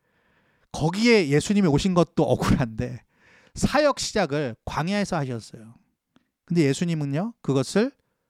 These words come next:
거부하지 않으셨습니다. 그 광야에서 하나님의 사명을, 공생애를 시작하시는 것을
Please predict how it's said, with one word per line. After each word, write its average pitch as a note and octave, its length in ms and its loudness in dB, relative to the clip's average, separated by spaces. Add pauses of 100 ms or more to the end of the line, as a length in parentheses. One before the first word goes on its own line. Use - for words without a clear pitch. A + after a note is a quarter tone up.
(500)
거부하지 C#3 480 0
않으셨습니다. A2+ 680 -16 (1040)
그 A3+ 200 2
광야에서 F#3 680 2
하나님의 A3+ 440 0
사명을, F#3 540 0 (240)
공생애를 G3+ 560 6
시작하시는 F3+ 580 -2
것을 C#3+ 460 -2